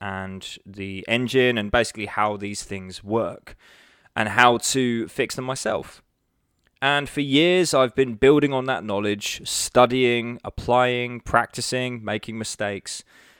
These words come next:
And it's built me to a position where I'm not only confident to attempt things myself, but I have a bedrock of knowledge to be able to do them and do them successfully. Which means that I don't get fleeced when I go to a garage for someone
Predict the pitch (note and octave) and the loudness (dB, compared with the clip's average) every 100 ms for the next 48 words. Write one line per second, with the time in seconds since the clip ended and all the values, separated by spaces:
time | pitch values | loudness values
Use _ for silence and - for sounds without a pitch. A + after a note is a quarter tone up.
0 | _ B2 C#3+ D3+ - A#2 D#3+ F#3+ G3+ F3 | _ -2 0 0 -8 0 4 4 2 -2
1 | - C#3+ A#2+ A2+ A#2 B2 A2+ A2 A#2 A#2+ | 0 0 -2 -4 -4 -4 -2 0 0 0
2 | D3 F#3 E3+ D3 A#2+ - - F3+ G#3+ A#2+ | -2 -2 -2 -6 -10 -12 -4 -4 -4 -8
3 | G2 E2 - G#2 F#2+ - F#2+ - F#2+ F2+ | -8 -10 -12 -8 -8 -8 -12 -12 -16 -16
4 | F#2 F#2 - F2+ C2+ - - _ _ _ | -14 -14 -12 -10 -10 -14 -20 _ _ _
5 | _ _ G#2 B2 G2+ A#2+ A#2+ B2+ B2 - | _ _ 2 4 4 4 4 4 4 2
6 | A#2+ G#2 B2+ A#2 A2 A2 A2 G#2 A2+ A2 | -6 0 0 2 2 0 -2 -2 2 2
7 | F#2+ - - G#2+ G#2 G2+ - G2 A2+ A2 | 0 -6 -10 -2 0 0 -6 -2 2 2
8 | G2+ G2+ G2 G#2+ G2+ G2 F2+ - - A2+ | 0 -4 0 0 0 -6 -8 -8 -6 -8
9 | - F#2 A#1 G#1+ _ _ _ _ _ - | -8 -8 -8 -12 _ _ _ _ _ -4
10 | A#2+ C#3+ D#3 C#3+ A#2+ C3+ C3 A#2+ C3+ C#3 | -2 2 0 0 -2 2 4 4 0 0
11 | E3 D#3+ C3 - - A#2+ G#2 - - - | -2 -4 -8 -8 -8 -4 -4 -4 -12 -6
12 | A2 G#2+ G#2 G2+ G2+ G2 G2 F#2 F#2 - | -4 -2 -2 -4 -6 -6 -4 -4 -8 -14
13 | - G2+ A2 G#2 G#2 | -12 -6 -6 -4 -6